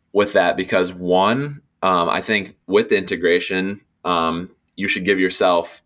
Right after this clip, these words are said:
you should be super aware of the environment that you're putting yourself in to integrate. 'Cause if you're in a city or you're just in, I don't know, like,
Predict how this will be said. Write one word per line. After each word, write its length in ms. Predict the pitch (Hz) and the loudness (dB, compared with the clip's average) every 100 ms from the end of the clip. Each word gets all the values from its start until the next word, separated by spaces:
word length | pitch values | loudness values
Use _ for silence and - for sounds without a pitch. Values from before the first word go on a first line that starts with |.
| - | -4
you 80 | 113 | -2
should 160 | - | 0
be 100 | 113 | -2
super 480 | - - 143 143 135 | -2 -2 0 4 4
aware 500 | 101 95 104 120 120 - | 4 4 4 2 0 0
of 160 | 95 | -2
the 120 | 101 95 | 0 0
environment 640 | 90 87 95 98 90 90 | 0 -2 0 -2 -2 -2
that 140 | 76 | -2
you're 180 | 82 82 | 0 0
putting 300 | - 113 104 | 0 0 0
yourself 380 | 90 87 87 85 | -2 0 -2 -2
in 160 | 85 82 | -6 -4
to 180 | 117 | -2
integrate. 540 | 92 78 80 78 76 - _ - _ _ - | -2 -2 -2 2 2 0 _ -20 _ _ -6
'Cause 120 | 110 | -2
if 140 | 104 | 0
you're 140 | 107 107 | 2 0
in 80 | 104 | 0
a 80 | |
city 640 | 90 - 131 123 98 107 110 _ _ _ _ | -2 0 2 4 2 0 -4 _ _ _ _
or 100 | - | 0
you're 160 | 104 95 | 2 2
just 300 | 92 98 - _ _ | 2 -2 -4 _ _
in, 500 | 92 95 92 90 90 - _ | 0 0 0 -2 -4 -12 _
I 140 | - 101 | -4 -2
don't 140 | 120 | -2
know, 260 | 82 87 - | 0 0 0
like, 340 | 87 80 - | 0 0 -4